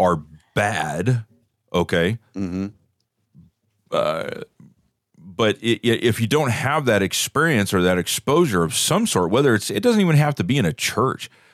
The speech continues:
Speaker 2: Mm-hmm.
Speaker 1: If you had, just have parents that
Speaker 2: Yeah.
Speaker 1: instill, uh, you know, the, uh, moral, uh, ethical,
Speaker 2: Mm-hmm.
Speaker 1: um, you know, uh,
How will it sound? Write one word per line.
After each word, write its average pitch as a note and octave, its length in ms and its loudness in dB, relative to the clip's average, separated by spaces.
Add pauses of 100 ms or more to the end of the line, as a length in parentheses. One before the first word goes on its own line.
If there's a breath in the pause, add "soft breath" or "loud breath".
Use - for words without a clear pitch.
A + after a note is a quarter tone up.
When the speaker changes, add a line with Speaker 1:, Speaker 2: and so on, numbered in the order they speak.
(140 soft breath)
Speaker 2:
Mm-hmm. F2+ 160 -4
Speaker 1:
If G#2 100 4
you D#3+ 120 6
had, D#3+ 120 2
just E3 140 -2
have B2+ 160 -2
parents C3 500 0
that G2+ 100 2
Speaker 2:
Yeah. E2 100 0
Speaker 1:
instill, G#2 920 2
uh, - 60 -2
you G2 120 0
know, F2+ 220 2
the, F2 300 0
uh, F2 40 2
moral, G2 680 2 (540 soft breath)
uh, E2+ 480 2
ethical, E2+ 800 0 (680)
Speaker 2:
Mm-hmm. F2+ 240 -6
Speaker 1:
um, - 320 -8
you G2 120 0
know, E2 160 0 (160)
uh, D#2 160 -4